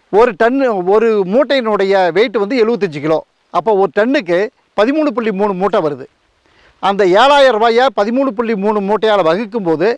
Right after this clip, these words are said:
நமக்கு ஐநூத்தி இருபது ரூபா, ஆ, ஏறத்தாழ நமக்கு ஒரு மூட்டைக்கு ரேட்டு கிடைக்குது. அதுல அந்த டிரான்ஸ்போர்ட்டு, லேபர் சார்ஜ், ஆ, அந்த புடுங்கு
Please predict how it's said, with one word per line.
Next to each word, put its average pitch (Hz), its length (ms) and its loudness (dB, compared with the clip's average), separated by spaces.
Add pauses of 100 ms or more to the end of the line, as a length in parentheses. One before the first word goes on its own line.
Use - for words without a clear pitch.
(200)
நமக்கு 185 300 -2 (520)
ஐநூத்தி 247 320 -2
இருபது 196 220 2
ரூபா, 208 120 2 (540)
ஆ, 202 80 -2 (480)
ஏறத்தாழ 214 360 0
நமக்கு 190 320 -2
ஒரு 208 160 0
மூட்டைக்கு 220 360 -2 (320)
ரேட்டு 208 260 2
கிடைக்குது. 139 320 -8 (760)
அதுல 233 200 4 (480)
அந்த 196 200 0
டிரான்ஸ்போர்ட்டு, 214 600 0
லேபர் 226 320 2
சார்ஜ், 156 220 0 (600)
ஆ, 202 60 2 (180)
அந்த 196 220 -2
புடுங்கு 226 240 0